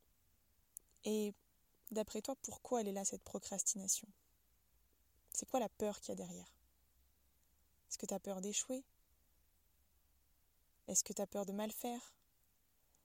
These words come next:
Je t'invite à, à te poser ces questions-là. Pour moi, c'est le premier pas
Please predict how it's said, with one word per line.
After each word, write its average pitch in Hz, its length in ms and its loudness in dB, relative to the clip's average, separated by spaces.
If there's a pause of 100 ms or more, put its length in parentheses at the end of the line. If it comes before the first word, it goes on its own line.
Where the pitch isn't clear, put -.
(160)
Je - 60 -2
t'invite 220 300 0
à, 247 40 8 (240)
à 208 100 0
te - 80 -8
poser 214 200 2
ces 208 140 6
questions-là. 196 460 4 (1040)
Pour 202 100 -6
moi, 214 120 2
c'est 214 160 10
le 196 40 -4
premier 202 360 -4
pas 220 260 -2